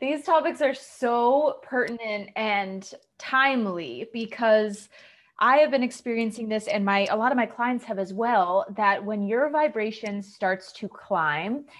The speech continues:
and you start to do things that feel really good to you and right to you, that change your life in a positive way, they are also things that many people in society have not done at this point.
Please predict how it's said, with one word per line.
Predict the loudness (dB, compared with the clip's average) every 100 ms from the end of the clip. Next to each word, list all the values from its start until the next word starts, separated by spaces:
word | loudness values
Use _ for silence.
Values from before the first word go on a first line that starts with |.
| -8
and | -2 0
you | 0 -2
start | -2 -2 -2 -2
to | -10
do | -8 -6 -4
things | -4 0 0 0 -2 0
that | 0 0
feel | -2 -2
really | -4 -2 2 4 2
good | 0 0 0
to | -6 -6
you | -4 -2
and | -2 -4 -2
right | 0 0
to | -4 -6
you, | -2
that | -2 -2
change | -6 -4 -2
your | 0
life | 0 -2
in |
a | -8
positive | -2 -2 -2 -6 -6
way, | -2 0 2 0 -4 -16 -4
they | 2
are | 2 4
also | 4 4 0
things | -4 -4 -4 -2
that | -4 -2
many | -4 -6
people | -8 -12 -4 -2
in | -2
society | -6 -8 -2 0 0 -2
have | -6 -4
not | -4 -6 -2
done | 2 4 4 2
at | -2 -4
this | -6 -6 _ -4
point. | 0 0